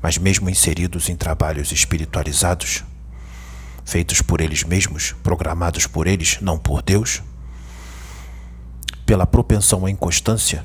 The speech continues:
de ter abandonado o trabalho que tinha que ter ficado, tem característica pra ser expatriado da Terra.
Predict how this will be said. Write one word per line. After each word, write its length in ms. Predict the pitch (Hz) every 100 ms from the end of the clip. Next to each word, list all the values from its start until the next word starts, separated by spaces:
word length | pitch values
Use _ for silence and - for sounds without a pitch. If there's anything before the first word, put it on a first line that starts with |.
| -
de 140 | -
ter 160 | 87 92
abandonado 600 | 80 85 80 73 78 80
o 40 |
trabalho 420 | - 78 71 78 76
que 120 | 82
tinha 260 | - 113
que 140 | 98 -
ter 140 | -
ficado, 520 | 85 - - 107 - - - - - - - - - - - - - - - - - - - - - - - - -
tem 140 | 98
característica 960 | 85 80 82 - - 78 85 - - 85 - - - - - - - -
pra 140 | - 85
ser 160 | -
expatriado 720 | 80 - 82 - 69 73 67 65
da 120 | 71
Terra. 380 | - 69 -